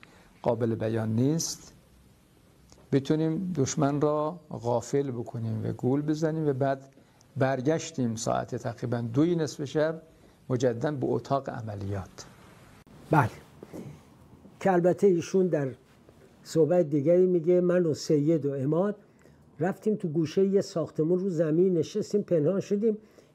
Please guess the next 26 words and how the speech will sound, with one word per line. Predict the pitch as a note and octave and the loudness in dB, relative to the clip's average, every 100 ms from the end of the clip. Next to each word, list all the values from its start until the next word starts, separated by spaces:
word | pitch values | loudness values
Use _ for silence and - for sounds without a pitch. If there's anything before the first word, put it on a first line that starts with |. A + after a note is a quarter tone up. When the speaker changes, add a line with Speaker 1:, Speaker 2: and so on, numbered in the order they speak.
| C#4 | 0
Speaker 2:
اسرائیل | G3 - G3 A3 A3+ | 0 2 4 4 6
اومد | A3 G#3+ | 4 4
اونجا | G3 E3 F#3 | 2 4 4
رو | F#3+ | 2
هم | F#3+ | 0
زد. | C#3+ E3+ B2 - _ _ _ _ _ _ | 2 0 -2 -10 _ _ _ _ _ _
معجزه | F3+ F#3 F3 F#3+ A3+ | 0 2 2 2 2
بود | F3+ D3 B2 | 0 -6 -8
دیگه، | C3 D3+ | -6 -6
ایشون | C#3+ - D#3+ | -6 -6 -4
معجزه | C#3+ C#3+ C3 D3 F3+ | -2 0 -2 -4 -6
کرد | F3+ E3+ D3+ | -6 -8 -6
و | E3 E3 E3 _ - _ - | -4 -6 -10 _ -20 _ -10
سیدم | - D#3+ E3 F3 E3+ | 0 4 4 2 0
که | - D#3 | -2 -6
بود | D#3+ F3 | -4 -2
اونم | F3+ F3+ F3 | 0 0 0
معجزه | D#3+ C3+ D3+ D3 G3 | 0 0 -2 -2 -4
کرد. | E3+ F#3+ - _ _ _ _ - _ - | -4 -4 -6 _ _ _ _ -20 _ -4
خلاصه | D#3 D#3+ - F3 F3 - - _ _ _ - | 2 2 2 0 0 -4 -20 _ _ _ -2
نوه، | D#3 D3+ E3+ F3+ F3+ | 0 2 2 2 2
نوه | E3 D#3+ F#3 F3 | 0 4 4 4
امام | D#3+ D#3 | 2 0
جعفر | D3 D#3 D#3+ E3+ | 0 -2 -2 -4
صادق | - D#3+ D3 F#3 G#3 - _ _ - | -2 -2 2 2 0 -4 _ _ -4
نجاتشون. | D#3+ B2+ C3 - - - | -2 0 -2 -4 -16 -20